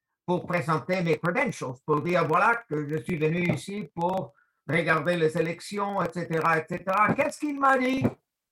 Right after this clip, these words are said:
O gospodin, ja zawisnaję, my ruski. » Est-ce que vous savez,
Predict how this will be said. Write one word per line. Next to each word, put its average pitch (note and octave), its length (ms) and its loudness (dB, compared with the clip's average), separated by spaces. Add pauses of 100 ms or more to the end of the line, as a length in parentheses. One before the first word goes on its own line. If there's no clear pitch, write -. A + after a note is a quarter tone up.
(300)
O D4+ 280 4
gospodin, B3+ 760 4 (560)
ja A#3 240 2
zawisnaję, F3 920 -4 (1000)
my A3 300 4 (400)
ruski. » F4 840 0 (1400)
Est-ce - 180 -20
que F4 140 -6
vous F4 80 -2
savez, E4 300 0